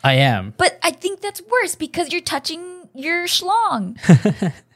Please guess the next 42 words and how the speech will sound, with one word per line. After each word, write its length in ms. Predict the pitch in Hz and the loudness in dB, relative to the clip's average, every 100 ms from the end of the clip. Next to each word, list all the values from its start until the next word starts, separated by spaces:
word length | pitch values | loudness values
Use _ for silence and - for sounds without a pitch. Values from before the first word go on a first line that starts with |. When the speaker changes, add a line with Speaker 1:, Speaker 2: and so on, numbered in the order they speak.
| _ _ _ _ _ _ _ _ _ _ _ _ _ _ _ _ _ _ - | _ _ _ _ _ _ _ _ _ _ _ _ _ _ _ _ _ _ 0
Speaker 1:
I 60 | 143 | 2
don't 120 | 160 | 4
know. 180 | 160 127 _ _ _ _ _ - | 2 -2 _ _ _ _ _ -2
I 40 | |
don't 60 | 143 | 4
know 60 | 147 | 4
what 80 | |
to 60 | 139 | 2
say. 320 | - 139 - _ _ - | 2 0 0 _ _ 2
I 140 | 156 | 4
wash 300 | 175 185 180 | 6 2 2
my 80 | 151 | 0
hands 440 | 123 123 123 117 - | -2 0 -2 -2 -2
Speaker 2:
Say 140 | 240 | 2
their 140 | 240 240 | 4 4
names. 420 | 214 190 - - _ - | 2 -2 -6 -12 _ 2
Speaker 1:
every 240 | 139 147 | 4 6
single 280 | 143 143 131 | 4 4 2
time 340 | - 117 104 104 | 2 0 0 0
I 60 | |
Speaker 2:
Say 60 | 110 | 0
Speaker 1:
use 80 | 98 | 2
Speaker 2:
their 80 | |
Speaker 1:
the 60 | 101 | 2
Speaker 2:
names. 100 | 92 | 0
Speaker 1:
restroom. 200 | - 101 | -2 -4
Speaker 2:
Drop 200 | 226 208 | 2 2
their 100 | 240 | 2
names 320 | 208 196 - - | -4 -6 -8 -2
now. 140 | 117 | 6
Speaker 1:
One 180 | 147 160 | 6 6
hundred 340 | 147 139 131 123 | 6 4 2 0
percent. 340 | - 101 - | -2 -4 -2
Speaker 2:
We'll 120 | 233 240 | 2 2
bleep 220 | 269 233 | 2 0
it. 220 | 202 - _ _ | -4 -6 _ _
Just 180 | - 320 | -4 0
tell 140 | 359 320 | 0 0
me. 280 | 247 196 240 | -2 -4 -4
We'll 120 | 226 | -6
bleep 160 | 220 | -6
it. 120 | - | -12